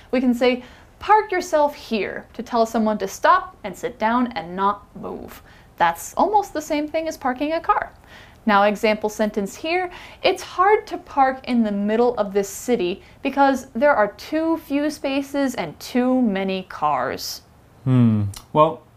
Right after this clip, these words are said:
Speaker 2: the article continues here and it says, "They practice parking for a while." And then Randy says,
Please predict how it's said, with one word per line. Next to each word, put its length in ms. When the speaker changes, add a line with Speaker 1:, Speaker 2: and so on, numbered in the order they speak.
Speaker 2:
the 260
article 520
continues 760
here 280
and 100
it 100
says, 720
"They 420
practice 720
parking 600
for 420
a 140
while." 880
And 180
then 180
Randy 420
says, 500